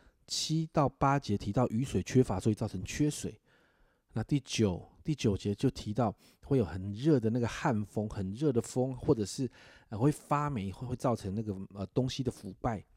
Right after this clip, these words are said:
所以会没有收成。第十节就提到刀剑还有瘟疫；十一节甚至说到大火会倾覆他们。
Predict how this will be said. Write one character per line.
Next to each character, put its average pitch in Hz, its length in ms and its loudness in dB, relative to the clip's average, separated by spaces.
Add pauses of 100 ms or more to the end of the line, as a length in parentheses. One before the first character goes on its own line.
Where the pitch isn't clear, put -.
(220)
所 120 360 0
以 151 160 0 (300)
会 131 140 -4
没 113 100 2
有 95 80 0
收 113 180 -6
成。 - 160 -10 (1120)
第 135 120 2
十 - 320 -6
节 95 340 -4 (300)
就 - 80 -10
提 - 180 -6
到 110 120 0
刀 117 260 2
剑 117 240 -2
还 85 140 -8
有 92 100 -4
瘟 104 240 -2
疫； 113 180 -2 (440)
十 - 240 -8
一 117 80 -2
节 107 120 -2
甚 117 220 0
至 113 140 -2
说 113 200 -2
到 107 140 -2 (100)
大 117 220 -4
火 82 160 -8
会 107 200 -2
倾 - 340 -4
覆 101 180 -10
他 90 160 -8
们。 82 160 -10